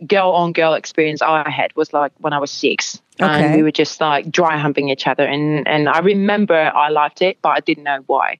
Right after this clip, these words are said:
Speaker 1: And then when I was in my high school years, fifteen, sixteen, seventeen and onwards,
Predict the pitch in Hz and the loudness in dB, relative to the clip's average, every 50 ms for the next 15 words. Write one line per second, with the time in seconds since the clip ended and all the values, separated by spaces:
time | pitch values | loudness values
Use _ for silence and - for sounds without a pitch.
0 | _ _ - 165 156 156 156 151 151 151 151 151 151 151 151 151 151 156 156 151 | _ _ -4 -4 -2 0 0 0 0 0 -2 -2 -2 -2 -2 -2 -4 -4 -4 -4
1 | 143 131 - - - 160 156 156 156 156 156 151 151 151 147 151 151 - 151 147 | -4 -6 -8 -10 -8 -4 -2 0 0 0 0 0 0 2 2 0 0 0 0 0
2 | 147 139 143 143 139 147 147 - - 165 165 165 160 - - - 165 160 156 156 | 2 2 2 2 0 0 0 0 0 0 0 0 -2 -4 -2 0 2 2 2 2
3 | 156 156 151 151 151 151 151 - - - - - - 151 - - - - 147 143 | 2 2 2 2 2 0 -2 -6 -10 -14 -10 -6 -4 -4 -4 -4 -4 -4 -4 -2
4 | - 156 147 - - - 143 143 143 139 - 151 139 139 143 143 139 139 135 139 | -2 -4 -4 -4 -4 -2 -2 -2 -2 -2 -2 -2 -2 0 0 0 2 2 2 2
5 | - - 143 147 143 143 139 143 170 | 2 2 2 2 2 2 2 2 0